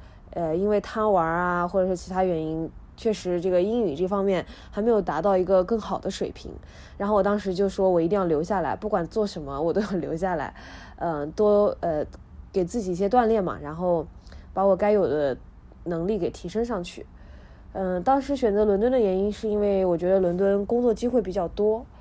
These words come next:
然后，呃，真的主要是这个原因，工作机会很多，呃，比较好办工作签证。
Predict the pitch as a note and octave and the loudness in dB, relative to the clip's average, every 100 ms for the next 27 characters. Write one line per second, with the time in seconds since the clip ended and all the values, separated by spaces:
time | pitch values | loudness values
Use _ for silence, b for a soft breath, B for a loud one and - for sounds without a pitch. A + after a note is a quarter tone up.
0 | B B - F3+ F#3 G#3+ G3+ F#3+ F3 E3+ | B B -8 -8 -6 -2 2 4 4 2
1 | - - - - - A3+ F4+ A4+ D#4 F3+ | 0 -8 -18 -16 -6 -2 2 2 4 2
2 | G3+ B3+ C#4 F#3+ C#3+ C3 G#3 B3 A#3+ B3 | 2 2 0 2 0 -4 0 2 2 2
3 | A#3 G3 - C3+ - F3 E3+ B B B | 2 2 0 -6 -6 -4 -4 B B B
4 | - - F3 E3+ G3+ G#3+ G3 D3 A2+ - | -16 -6 -6 -2 2 0 2 -2 -2 -6
5 | - - A3 F#3+ E3 - - - - A3 | -16 -4 -2 0 -4 -8 -20 -18 -4 0
6 | A3 G3 A3+ B3 | 0 0 0 0